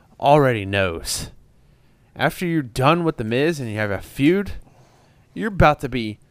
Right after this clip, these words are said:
thrown to the side for your W W E, for the rest of your W W E career.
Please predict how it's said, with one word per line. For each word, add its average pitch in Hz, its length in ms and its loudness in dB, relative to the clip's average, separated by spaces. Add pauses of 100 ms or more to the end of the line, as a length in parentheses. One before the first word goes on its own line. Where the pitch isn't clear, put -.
(280)
thrown 175 460 4
to 208 120 2
the 233 120 0
side 131 540 0 (1300)
for - 160 -6
your 117 140 -2
W 135 360 2
W 131 140 -2
E, 131 260 -4
for 123 160 -4
the 107 60 -4
rest 120 240 0
of - 60 -16
your 135 80 -2
W 131 240 -2
W 131 160 -2
E - 20 -6
career. 104 340 -4